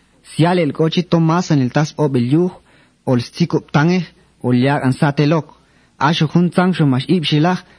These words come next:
ol kant amasan el tiempo. Ajun mash ipshok lashchi, atun jun lugar, sia Dios tayon, tapah ayo chia halil. Ajun tik, skang hiu Dios al tabin. Kaek em kobat ay,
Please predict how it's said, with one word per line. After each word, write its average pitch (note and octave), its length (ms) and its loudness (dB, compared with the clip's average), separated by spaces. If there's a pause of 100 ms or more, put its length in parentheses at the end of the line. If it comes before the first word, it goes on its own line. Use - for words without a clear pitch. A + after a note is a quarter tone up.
(120)
ol B2 180 -2
kant E3 280 0
amasan B2+ 440 0
el A#2+ 120 -4
tiempo. B2 420 -2 (680)
Ajun F3 380 2
mash C#3 180 0
ipshok E3 320 0
lashchi, C3+ 480 0
atun D3 340 0
jun A#2 200 0
lugar, D3 400 0
sia - 300 -2
Dios C#3 260 -2
tayon, D3+ 400 0 (260)
tapah G#2 360 -4
ayo C#3 140 0
chia B2 240 0
halil. B2 380 0 (840)
Ajun F3+ 340 2
tik, - 440 -4 (840)
skang D#3+ 400 -2
hiu D#3 280 0
Dios D#3+ 280 0
al C3+ 280 0
tabin. C3+ 400 0 (880)
Kaek F3 360 0
em B2+ 140 2
kobat C3+ 380 -2
ay, D#3 260 -2